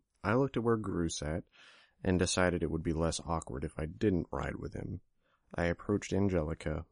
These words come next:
extended my hand for her to sniff, then climbed onto her back. "Tattletale," Gru spoke. "I thought we were in a hurry." She put the phone away, then climbed up behind Gru.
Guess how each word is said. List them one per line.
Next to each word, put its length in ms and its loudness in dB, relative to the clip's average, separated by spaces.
extended 440 0
my 160 2
hand 260 0
for 140 -8
her 160 -2
to 80 -2
sniff, 440 -8
then 160 0
climbed 360 -2
onto 260 -2
her 120 -4
back. 380 -10
"Tattletale," 680 0
Gru 200 -2
spoke. 400 -12
"I 80 0
thought 220 6
we 100 6
were 180 6
in 80 6
a 60 4
hurry." 460 -2
She 220 -4
put 220 -2
the 80 -4
phone 240 2
away, 340 -4
then 280 2
climbed 400 4
up 120 -4
behind 400 -2
Gru. 300 -6